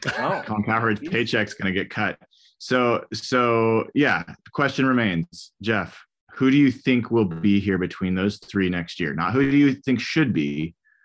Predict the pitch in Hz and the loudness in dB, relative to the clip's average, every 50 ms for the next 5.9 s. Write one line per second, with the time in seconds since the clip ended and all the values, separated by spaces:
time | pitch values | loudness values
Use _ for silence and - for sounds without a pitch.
0 | _ _ _ _ _ - 92 92 117 120 127 131 127 127 127 117 107 - 98 104 | _ _ _ _ _ -8 -2 0 2 4 4 4 4 2 0 -2 0 0 2 2
1 | 104 104 87 82 73 78 85 85 82 - - _ - 104 101 98 98 95 92 92 | 2 2 2 0 -2 -2 -4 -4 -4 -6 -10 _ -4 -2 -2 0 0 0 0 -2
2 | 92 - 92 90 85 87 85 82 82 80 82 85 82 - - 82 73 65 - _ | -2 -2 -6 -4 -4 -4 -4 -2 -2 -2 -4 -4 -6 -6 -8 -8 -8 -8 -12 _
3 | _ _ _ _ _ _ - _ _ _ _ _ _ - - - _ _ _ _ | _ _ _ _ _ _ -20 _ _ _ _ _ _ -20 -20 -20 _ _ _ _
4 | _ _ _ _ _ _ _ _ _ _ _ 101 117 143 175 175 127 - 147 139 | _ _ _ _ _ _ _ _ _ _ _ -8 -6 -4 -4 -4 -4 -2 -2 -2
5 | 131 135 - - 127 117 117 117 - - 117 107 104 104 101 95 92 | -2 -4 -8 -8 -6 -6 -6 -8 -10 -12 -12 -10 -10 -10 -10 -12 -16